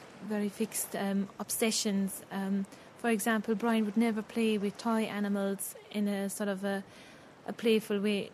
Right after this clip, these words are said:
that he would, would say, uh, pretend that, uh, uh, two horses were racing or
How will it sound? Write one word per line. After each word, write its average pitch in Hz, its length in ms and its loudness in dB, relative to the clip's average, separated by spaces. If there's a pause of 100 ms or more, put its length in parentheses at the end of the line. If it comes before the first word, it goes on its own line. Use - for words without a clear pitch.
that 196 300 -2 (480)
he 208 100 0
would, 190 260 -4
would 190 140 -6
say, 190 180 -4 (1700)
uh, 180 320 -4
pretend 208 600 0
that, 185 240 -6 (220)
uh, - 960 -12
uh, 185 260 -4 (100)
two 214 160 0
horses 202 440 0
were 208 140 4
racing 208 640 4
or 196 400 0